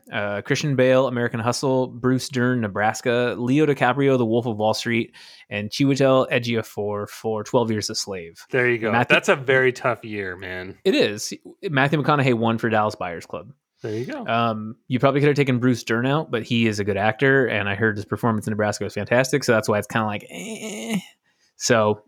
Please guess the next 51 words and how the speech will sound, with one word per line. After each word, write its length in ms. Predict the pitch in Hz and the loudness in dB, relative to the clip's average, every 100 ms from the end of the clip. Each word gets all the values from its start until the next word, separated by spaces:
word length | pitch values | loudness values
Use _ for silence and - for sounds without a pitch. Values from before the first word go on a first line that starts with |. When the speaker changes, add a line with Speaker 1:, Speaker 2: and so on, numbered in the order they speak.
| _ | _
Speaker 1:
<clears throat> 360 | 170 - 214 175 | 0 2 4 4
and 160 | 151 135 | 4 4
I 80 | |
think 180 | 135 160 | 2 2
Christian 300 | 147 139 135 | 2 2 4
Bale 300 | 120 120 113 | 6 6 4
wasn't 300 | 110 113 113 | 4 2 2
that 180 | 110 110 | 0 -2
great 220 | 110 101 | -2 -4
in 80 | 110 | -6
American 280 | 101 95 107 | -8 -8 -8
Hustle, 300 | 95 98 101 _ _ | -10 -12 -14 _ _
so 120 | 120 | 2
I 40 | 104 | 4
probably 240 | 110 107 | 4 4
would 120 | 101 | 2
have 80 | 95 | 0
taken 240 | 110 98 98 | -2 -2 -4
him 160 | 101 | -4
out 200 | 92 90 - | -6 -10 -10
and 160 | - 107 | -10 -8
put 300 | - 98 - | -6 -6 -8
Jake 220 | - 104 - | -6 -6 -6
Gyllenhaal 380 | 95 98 98 101 | -10 -8 -8 0
in 40 | |
Speaker 2:
Yeah, 140 | 139 | 2
but 60 | 135 | 4
Speaker 1:
instead. 140 | 131 | 2
Speaker 2:
American 280 | 190 262 165 | 2 -2 0
Hustle, 360 | 139 156 139 123 - _ | -2 -2 -4 -8 -14 _
dude, 240 | 147 131 117 | 0 0 2
that 140 | 185 | 0
got 140 | 156 - | 2 0
all 100 | - | -2
kinds 320 | - 127 127 | 0 2 2
of 80 | 101 | 0
nods 320 | 95 95 98 | -4 -4 -2
that 200 | 101 98 | 0 0
year. 300 | 95 98 101 | 0 -2 -4
I 80 | - | -2
remember 240 | 131 127 117 | 0 2 2
that 60 | 139 | 4
Speaker 1:
I 20 | |
Speaker 2:
movie 120 | 127 | 4
Speaker 1:
know. 80 | 104 | 2
Speaker 2:
was 160 | 101 101 | 0 0
all 220 | 107 107 | 0 2
over 160 | 104 | 2
the 80 | 104 | -2
goddamn 340 | 98 95 98 98 | -4 -6 -8 -6
place. 420 | 98 101 - | -6 -6 -10